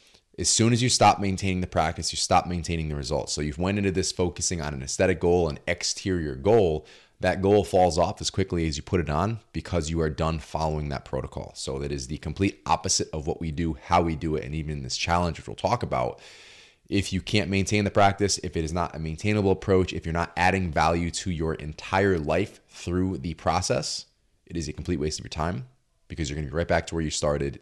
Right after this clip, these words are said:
three, six, nine, twelve months from now. If you can't maintain the process, don't even start it. So that is our, our beef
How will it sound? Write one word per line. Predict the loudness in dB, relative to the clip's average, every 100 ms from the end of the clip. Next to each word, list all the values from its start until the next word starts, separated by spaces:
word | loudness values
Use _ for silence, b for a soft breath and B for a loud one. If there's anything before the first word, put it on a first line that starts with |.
| -12
three, | -6 -4
six, | -2 -4 -6
nine, | -8 -8
twelve | -8 -6 -2
months | -2 -2
from | -2 -4
now. | -8 -10 B B B
If | -20
you | -4
can't | -4 -2
maintain | -4 -2 -4
the |
process, | 0 0 0 -4 -4 -6
don't | -8 -6 -4
even | -4 -6
start | -6 -6 -6
it. | -10 -14 -12
So | -8 -6 -8 B B B B B B 0
that | 6 6 4
is | 2
our, | 4 4 4 2
our | -2
beef | 2 4 4 2 -12